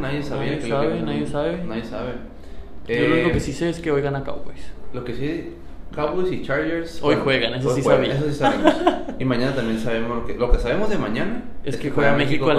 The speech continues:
Speaker 1: contra
Speaker 2: Alemania.
Speaker 1: Alemania. Exactamente, güey. <laughs> Pero bueno, eh, no, yo quería tocar un punto muy importante,
Speaker 2: A ver.
Speaker 1: porque, bueno, Bad Bunny le sabe el deporte, eh, le gusta,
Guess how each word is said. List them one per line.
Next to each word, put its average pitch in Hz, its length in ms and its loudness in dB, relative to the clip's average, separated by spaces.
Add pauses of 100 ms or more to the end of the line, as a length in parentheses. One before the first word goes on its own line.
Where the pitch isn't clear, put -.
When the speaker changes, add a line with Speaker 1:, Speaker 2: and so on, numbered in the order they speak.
Speaker 1:
contra 120 160 2
Speaker 2:
Alemania. - 180 -2
Speaker 1:
Alemania. - 560 -2
Exactamente, 131 140 2
güey. - 560 0
<laughs> - 100 -4 (840)
Pero 151 140 4
bueno, - 220 2 (360)
eh, 139 560 4 (800)
no, 151 420 0
yo 139 100 -2
quería 185 320 6
tocar 180 220 -4
un 180 80 -4
punto 175 400 -2
muy 131 220 -2
importante, 131 520 0 (280)
Speaker 2:
A 117 60 -6
ver. 117 100 -4
Speaker 1:
porque, 110 500 0
bueno, 113 220 -4
Bad 107 180 -4
Bunny 156 220 -2
le 180 120 0
sabe 110 320 -4
el 165 60 0
deporte, 107 560 -4
eh, 151 40 -4
le 127 120 -4
gusta, 170 560 -6